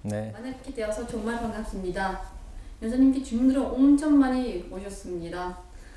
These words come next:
Speaker 2: 첫 번째 질문은 많은 유사-, 유학생들은 하는 질문인데요. 한국 대학에서 입학 허가를 받은 유학생인데 코로나로 비자를 못 받고 있습니다. 언제 비자 발-, 발급이 재개됐나요?
Speaker 1: 네.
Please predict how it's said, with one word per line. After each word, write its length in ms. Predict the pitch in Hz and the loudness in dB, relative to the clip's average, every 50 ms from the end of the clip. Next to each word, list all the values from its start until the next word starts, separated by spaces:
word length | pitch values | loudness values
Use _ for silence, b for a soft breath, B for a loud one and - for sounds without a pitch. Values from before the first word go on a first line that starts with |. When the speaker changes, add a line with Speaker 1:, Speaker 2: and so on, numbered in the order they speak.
| B B B B | B B B B
Speaker 2:
첫 160 | B 294 277 - | B -4 -2 -2
번째 240 | 330 - 339 320 | -2 -2 -2 -2
질문은 600 | 285 - 262 233 220 208 254 262 240 233 226 - - - - | 0 0 0 0 0 2 2 2 2 2 0 -2 -6 -10 -12
많은 260 | - 214 233 247 254 247 | -8 -4 -2 -2 -2 -4
유사-, 320 | 240 - 269 269 254 - - | -4 -4 -2 -2 -2 -2 -4
유학생들은 920 | 214 240 240 262 262 - - 269 240 220 196 214 233 240 220 196 - - | -6 -6 -4 -4 -6 -4 -4 -2 -2 -2 0 0 0 0 0 -2 -4 -6
하는 300 | - 226 226 240 240 233 | -6 -4 -4 -2 -2 -4
질문인데요. 1000 | 226 - 247 254 269 285 277 247 226 180 175 175 185 208 202 - - - - - - B B B B B B B | -6 -2 2 6 8 8 8 8 6 2 0 0 2 2 0 0 -2 -8 -12 -18 -20 B B B B B B B
한국 360 | B - 277 285 285 - - - | B -2 0 0 0 0 -2 -4
대학에서 800 | 302 294 294 294 269 262 240 220 - 269 262 226 - - - - | -2 -2 -2 -2 -2 -2 -2 -2 0 0 2 2 0 0 -4 -6
입학 340 | - - - 302 302 - - | -8 -8 -6 -6 -6 -4 -4
허가를 420 | 302 269 277 277 277 277 269 269 | -4 -2 0 0 2 2 0 -2
받은 300 | - 220 208 214 220 214 | -2 -6 -4 -4 -4 -4
유학생인데 920 | 208 240 254 262 - 277 262 233 196 185 180 202 220 214 - 359 - B B B B B B | -4 -6 -6 -6 -2 0 0 0 -2 -2 -4 -2 -2 -2 -4 -6 -8 B B B B B B
코로나로 680 | - 226 220 220 214 214 208 202 214 240 269 294 285 - B B B B B | -8 -6 -4 -4 -4 -4 -6 -4 -2 -2 0 -2 -2 -4 B B B B B
비자를 360 | - 269 - 285 285 294 302 | -10 -6 -2 0 0 2 2
못 160 | 240 220 - - | 0 0 -2 -4
받고 200 | 233 226 226 240 | -4 -4 -2 -2
있습니다. 720 | 226 - - 226 185 180 175 190 196 190 185 190 - B B B B B B B B B | -4 -6 -8 -8 -8 -6 -6 -4 -2 -2 -2 -4 -6 B B B B B B B B B
언제 360 | - 202 214 226 247 285 269 - | -6 -4 -4 -2 -2 -2 -4 -4
비자 280 | 277 262 294 294 285 285 | -4 -4 -4 -4 -4 -2
발-, 380 | 269 254 247 226 - - - - | -2 -4 -4 -4 -8 -12 -12 -10
발급이 680 | 226 226 202 - - - 139 - 254 262 233 190 185 - | -8 -8 -8 -8 -8 -10 -8 -4 -4 -4 -4 -4 -6 -8
재개됐나요? 840 | - 233 226 269 247 214 208 190 185 180 175 175 190 220 247 262 - _ _ _ _ _ _ _ - | -8 -6 -4 -4 -4 -4 -6 -8 -8 -10 -12 -12 -10 -12 -12 -12 -14 _ _ _ _ _ _ _ -14
Speaker 1:
네. 300 | 120 113 110 110 104 | -12 -10 -10 -10 -12